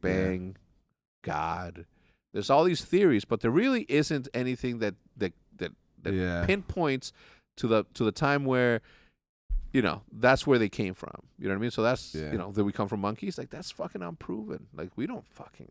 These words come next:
Speaker 2: know.
Speaker 1: No one knows. It's like we just spawned in, you know? It's like,
Speaker 2: Yeah.
Speaker 1: "Oh, it's two thousand twenty-one. Cool."
Speaker 2: Well,
Speaker 1: And
Speaker 2: for
Speaker 1: we
Speaker 2: you,
Speaker 1: just
Speaker 2: it'd be nineteen ninety-nine, right?
Speaker 1: Yeah, ninety-nine. Shout out. Birthday's in two days, too. <laughs> Yo,
Speaker 2: Ooh,
Speaker 1: not, not, I heard
Speaker 2: twenty-two?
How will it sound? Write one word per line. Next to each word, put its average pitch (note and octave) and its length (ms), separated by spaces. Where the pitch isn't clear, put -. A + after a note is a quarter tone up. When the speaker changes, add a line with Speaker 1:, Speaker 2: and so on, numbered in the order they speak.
Speaker 2:
know. F2+ 140
Speaker 1:
No B2 100
one A#2 300
knows. G2+ 640
It's - 80
like E3 120
we C#3 100
just B2+ 200
spawned G#2+ 400
in, G#2 240
you G2+ 100
know? A2 260
It's D3+ 120
like, A#2+ 160
Speaker 2:
Yeah. F2+ 200
Speaker 1:
"Oh, E2+ 40
it's - 160
two - 140
thousand A2 520
twenty-one. A2+ 440
Cool." F#2 260
Speaker 2:
Well, A2+ 200
Speaker 1:
And F#2+ 80
Speaker 2:
for G#2 60
Speaker 1:
we A2+ 80
Speaker 2:
you, C#3+ 120
Speaker 1:
just D3 60
Speaker 2:
it'd A2+ 100
be A2+ 100
nineteen A#2 380
ninety-nine, G2 520
right? F#2+ 140
Speaker 1:
Yeah, D#2+ 160
ninety-nine. D#2 480
Shout F2+ 240
out. E2 200
Birthday's A2+ 320
in A#2 60
two A2+ 140
days, A2 220
too. A#2+ 300
<laughs> A2 40
Yo, G#2 200
Speaker 2:
Ooh, C3 80
Speaker 1:
not, E3+ 160
not, - 100
I - 60
heard G#2 80
Speaker 2:
twenty-two? D#3 440